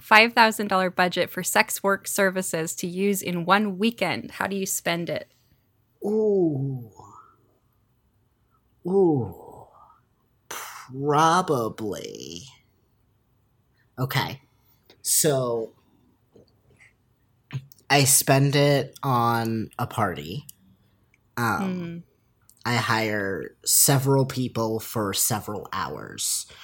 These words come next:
Speaker 2: I
Speaker 1: <laughs>
Speaker 2: don't wanna spend a weekend with any one person, and I don't want to spend a weekend fucking a series of different people.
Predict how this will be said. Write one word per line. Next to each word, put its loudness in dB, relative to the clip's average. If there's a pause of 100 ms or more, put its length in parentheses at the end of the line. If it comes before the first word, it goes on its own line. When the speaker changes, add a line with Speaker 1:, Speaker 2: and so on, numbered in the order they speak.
(320)
Speaker 2:
I 0
Speaker 1:
<laughs> -8
Speaker 2:
don't 4
wanna 0
spend 0
a 2
weekend -2
with -4
any -6
one -6
person, 2 (260)
and -4
I -4
don't 2
want -4
to -4
spend 0
a -2
weekend -6
fucking -8
a -10
series -2
of -10
different -12
people. -14